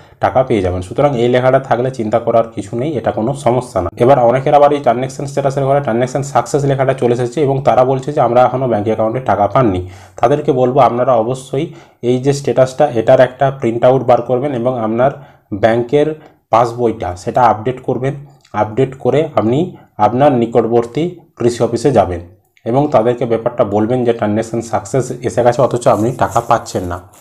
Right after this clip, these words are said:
তো আপনাদেরকে প্রথমে কিছুদিন অপেক্ষা করবেন, এক সপ্তাহের মতন অপেক্ষা করবেন। তারপরেও যদি টাকাটা না ঢোকে আপনি কৃষি অফিসে যাবেন, কৃষি অফিসে গেলে তারা কিন্তু প্রয়োজনীয় যা পদক্ষেপ আপনাদের ডকুমেন্টস নিয়ে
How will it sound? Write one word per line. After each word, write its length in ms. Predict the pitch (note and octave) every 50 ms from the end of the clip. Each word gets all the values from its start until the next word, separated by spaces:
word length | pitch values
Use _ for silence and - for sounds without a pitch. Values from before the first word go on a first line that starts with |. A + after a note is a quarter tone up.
| _ _ - - - - - - - -
তো 260 | C3 C3 C3 C3 -
আপনাদেরকে 520 | - B2 A#2 C3 C#3 C#3 D3 D3+ - - D#3
প্রথমে 400 | D3+ - - - - C#3+ D3 C#3+
কিছুদিন 300 | C#3+ C#3 - C#3+ D3+ C#3+
অপেক্ষা 360 | A#2+ - C3 B2 - - C3+
করবেন, 280 | C3 C3 A#2+ B2 D3 D#3
এক 160 | C3 - -
সপ্তাহের 300 | - A#2 - C#3 B2+ B2+
মতন 120 | C3 B2
অপেক্ষা 320 | A2 G#2+ A2+ A2+ - B2 A#2
করবেন। 320 | A2+ A2+ A2 A2+ C#3 F3 F3+ - - - _ _ _ _ -
তারপরেও 440 | - A2+ B2 B2 - B2 B2 C#3+ D3
যদি 180 | D3 C#3+ D3
টাকাটা 340 | C#3+ C#3 B2 A#2+ B2+ B2 B2
না 160 | A#2 A2 A2+
ঢোকে 320 | A2 A2+ A2+ - D3+ E3+ F3+ - - _ _ _ -
আপনি 220 | A2 G#2+ A2+ A#2+
কৃষি 240 | A#2+ - A#2 - B2+
অফিসে 220 | A#2+ A#2+ A#2 -
যাবেন, 300 | A2 A2 G#2 A#2 C#3+ D#3
কৃষি 260 | C#3+ C#3+ A#2 A2 -
অফিসে 240 | A#2+ A2+ A#2 - A#2+
গেলে 240 | G#2 G#2+ G#2 B2 D3+
তারা 240 | D3+ - - G2+ G2+
কিন্তু 480 | G2+ - A2 G#2+ G#2 B2 D#3+ F3+ F3+ - - - _ _ -
প্রয়োজনীয় 480 | - A2+ G#2+ G#2 A2+ A2+ A2+ A2+ A2+
যা 120 | A2 G#2+ G2+
পদক্ষেপ 500 | - - G2+ G2 G#2+ A2 - - C3+ A#2
আপনাদের 320 | G2+ G2 G#2+ G#2 A2 G2+
ডকুমেন্টস 500 | G2+ G2 F#2+ G2+ G#2 G#2 G2+ G2+ - -
নিয়ে 300 | G#2+ G#2+ A#2+ D3+ F3 -